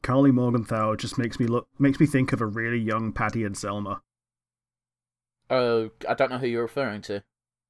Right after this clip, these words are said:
Speaker 1: Fr-, from The Simpsons with the giant puffy hair.
Speaker 2: I know who Patty and Selma are. I meant the name you said.
Speaker 1: Oh, okay. The, the person on screen right now.
Speaker 2: Right, okay. I didn't know that was the actress's name.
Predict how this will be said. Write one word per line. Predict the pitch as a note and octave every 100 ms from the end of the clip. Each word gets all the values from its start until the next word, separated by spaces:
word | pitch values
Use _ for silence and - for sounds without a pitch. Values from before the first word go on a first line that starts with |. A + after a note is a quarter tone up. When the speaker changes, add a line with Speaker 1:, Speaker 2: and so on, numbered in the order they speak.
| _ _ -
Speaker 1:
Fr-, | -
from | - C#3
The | C#3
Simpsons | D#3+ C#3 A2+ G2+
with | G#2+
the | G#2+
giant | C3+ A#2+ A2+
puffy | B2 - G#2+
hair. | A#2+ G#2+ G2+
Speaker 2:
I | G3
know | C#4 B3+
who | B3
Patty | G#3+ G3+
and | F3+
Selma | - G#3+ F3+ C#3+
are. | D3+ E3+
I |
meant | F#3+ E3
the |
name | F3+ G3 E3+
you | D3
said. | D3 A2+ - _ _ _ _ _ _
Speaker 1:
Oh, | - C3 - -
okay. | A#2+ - G#2 -
The, | B2+ D3
the | B2+
person | - E3+ F3 E3+
on | D3+
screen | C#3+ C#3+ C3+
right | B2 A2+
now. | A#2 G2+ F#2 _ _ C3+
Speaker 2:
Right, | C3 A#2
okay. | C3 A#2 G#2 - _ D3
I |
didn't | F#3 F3
know | E3
that | D3
was | D3
the | D3
actress's | - C#3 C3
name. | C3+ A#2